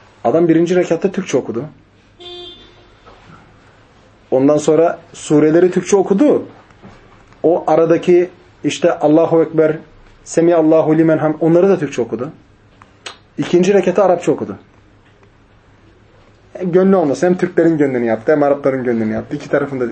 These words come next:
Böyle adam namaz kıldırdı, onlar çekti gitti adam. Yani anlatabiliyor muyum? Böyle kimselerin ar-, ay, şey yani, hani adam, e, bu,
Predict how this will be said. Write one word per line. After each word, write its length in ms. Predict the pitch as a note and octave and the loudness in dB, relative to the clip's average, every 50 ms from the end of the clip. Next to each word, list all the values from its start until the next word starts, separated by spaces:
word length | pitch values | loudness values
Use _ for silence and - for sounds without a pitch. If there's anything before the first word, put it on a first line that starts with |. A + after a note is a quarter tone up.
| A#2 - - - - _ _ - | -10 -14 -20 -20 -20 _ _ -2
Böyle 180 | F3+ G3+ F#3 F#3 | 0 0 2 2
adam 220 | F3+ F3 F#3+ F#3+ | 0 0 0 0
namaz 280 | F#3 F3 F3+ F#3 F3+ - | 0 0 0 0 -2 -4
kıldırdı, 340 | - C#3+ C3+ C#3+ C#3+ E3 D#3+ | -6 -6 -4 -4 -2 -2 -2
onlar 240 | D3 D3+ D3+ D3+ | -2 -2 -4 -4
çekti 280 | - - D3 - - F#3+ | -4 -8 -8 -6 -6 -6
gitti 220 | D#3 D3 - - | -6 -6 -8 -8
adam. 140 | B2 A2 - - - - - - - - _ _ _ _ _ _ _ _ _ _ - - _ - | -10 -10 -10 -16 -20 -20 -20 -20 -20 -20 _ _ _ _ _ _ _ _ _ _ -20 -20 _ -12
Yani 120 | - - - | -10 -6 -2
anlatabiliyor 400 | - D3 D#3+ - G3 G3 A3 G#3 | -2 -2 0 0 0 2 2 2
muyum? 180 | E3+ D3+ D3 D3 | 2 2 2 2
Böyle 320 | F3 F#3+ F#3+ G3 G#3 G3 | 2 2 4 2 2 0
kimselerin 480 | G3+ - F#3 E3+ - F3 F3 F3+ F#3 F#3+ | -2 -2 -4 -2 0 2 2 2 2 2
ar-, 160 | F3+ E3+ E3 - | 0 0 -2 -2
ay, 200 | E3 D#3 D#3 D3 | -2 -4 -4 -4
şey 400 | - - - - - A#3+ C#4 A3+ | -8 -12 -12 -6 -4 -2 0 0
yani, 220 | D#3+ C3+ B2 A#2 | 0 -2 -2 -4
hani 240 | A#2 A#2 A#2+ B2 A#2+ | -6 -6 -4 -2 -2
adam, 220 | B2 C3+ C#3+ D3 | 0 0 0 -2
e, 360 | D3+ D3+ D3+ D3 C#3+ C#3+ B2+ B2 B2 B2 B2+ C3+ D3+ | -4 -6 -8 -12 -10 -10 -10 -8 -10 -10 -10 -8 -6
bu, 140 | E3 D#3+ | -6 -6